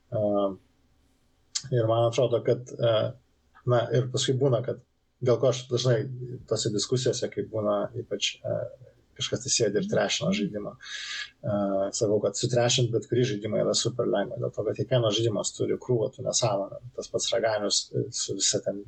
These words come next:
gilia meile jam, jisai turi šimtus įvairiausių durnų bugų ir netitikimų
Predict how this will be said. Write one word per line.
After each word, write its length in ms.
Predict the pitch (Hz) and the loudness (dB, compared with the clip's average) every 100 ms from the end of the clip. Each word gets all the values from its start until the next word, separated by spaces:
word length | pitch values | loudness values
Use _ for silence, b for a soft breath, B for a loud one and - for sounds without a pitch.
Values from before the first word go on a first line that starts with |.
| - | -10
gilia 340 | 127 110 107 104 101 123 | -2 0 2 2 0 -2
meile 480 | 123 107 110 110 107 | 0 4 4 4 2
jam, 240 | 98 117 127 B B B B | 2 2 0 B B B B
jisai 280 | - - 117 | -4 -2 0
turi 240 | - 120 110 | 2 2 0
šimtus 500 | 104 - 113 127 113 | 0 0 0 0 0
įvairiausių 600 | 104 101 104 104 104 113 113 113 113 - 127 - 113 127 | 2 2 2 2 0 -4 -4 -6 -10 -6 -6 -6 0 2
durnų 400 | 123 113 120 104 | 4 4 4 4
bugų 340 | 110 104 127 120 120 - | 2 4 4 2 0 0
ir 220 | 107 - | 0 0
netitikimų 760 | 107 104 - - 107 123 120 | -4 -4 -2 -4 -2 0 2